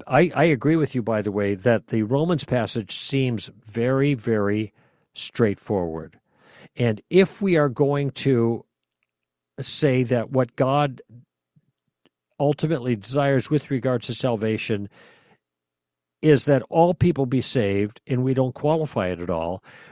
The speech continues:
then what we have to do is we gotta find some different way to read Romans eight, or else we've got a contradiction. And it seems really hard <laughs> to unravel Romans eight in any other way than what it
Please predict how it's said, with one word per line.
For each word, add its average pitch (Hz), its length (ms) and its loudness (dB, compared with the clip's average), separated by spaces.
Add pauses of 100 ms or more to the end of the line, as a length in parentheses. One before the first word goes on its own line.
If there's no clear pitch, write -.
(100)
then 170 360 2
what 190 160 2
we 180 120 2
have 156 200 2
to 143 80 -6
do 147 160 2
is 123 120 0
we 131 80 0
gotta 131 180 0
find 113 320 -4
some 165 560 -2
different 151 580 -2
way 131 380 0
to 131 180 -2
read 117 380 -2
Romans 113 400 -2
eight, 101 380 -2 (480)
or 143 260 4
else 147 380 0
we've 135 240 0
got 120 220 2
a 113 40 -2
contradiction. 95 800 -6 (1080)
And 127 220 2
it 131 120 0
seems 120 400 -2
really 147 320 2
hard 123 560 2 (140)
<laughs> - 1080 -20
to 151 200 2
unravel 139 680 4
Romans 120 440 2
eight 139 260 4
in 127 220 0
any 170 380 2
other 120 220 2
way 117 280 0
than 123 260 0
what 113 180 0
it 110 140 -4